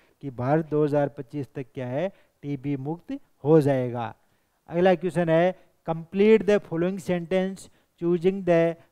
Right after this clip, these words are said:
correct preposition। प्रीपोजिशन पूछा है इसमें, इंग्लिश का क्वेश्चन है, तो इसमें आपको बताना है। इसमें आपका ये दोस्तों होगा, इसमें पूछा है, "I somehow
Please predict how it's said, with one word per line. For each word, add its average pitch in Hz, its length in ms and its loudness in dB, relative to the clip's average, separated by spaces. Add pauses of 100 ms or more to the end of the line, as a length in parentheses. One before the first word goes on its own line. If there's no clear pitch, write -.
(120)
correct 196 520 4 (400)
preposition। 170 720 -2 (440)
प्रीपोजिशन 196 720 -4
पूछा 160 380 -6
है 143 140 2
इसमें, 156 300 -8
इंग्लिश 175 280 -10
का 156 120 -8
क्वेश्चन 139 400 -10
है, 143 300 -4 (300)
तो 165 60 -16
इसमें 160 240 -8
आपको 151 380 -4
बताना 131 380 -8
है। 147 260 -4
इसमें 160 240 -10
आपका 151 320 -8
ये 151 120 -2
दोस्तों 139 380 -10
होगा, 131 500 -4 (360)
इसमें 165 240 -14
पूछा 160 340 -8
है, 147 340 -2 (380)
"I 202 440 0 (3250)
somehow 165 800 2